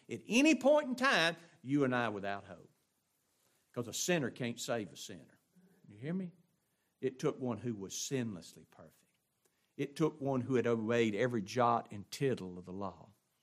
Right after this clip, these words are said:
And I always think about it like this. Even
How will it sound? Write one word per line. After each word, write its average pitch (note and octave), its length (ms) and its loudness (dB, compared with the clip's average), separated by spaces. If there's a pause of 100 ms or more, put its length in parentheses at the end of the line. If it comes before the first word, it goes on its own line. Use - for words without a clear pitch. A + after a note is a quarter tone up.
(480)
And A2 120 2
I A2 100 8
always G3+ 640 8
think F#3+ 220 4
about E3 240 4
it D#3 100 0
like C#3 260 -2
this. A2 220 0 (100)
Even A3 540 6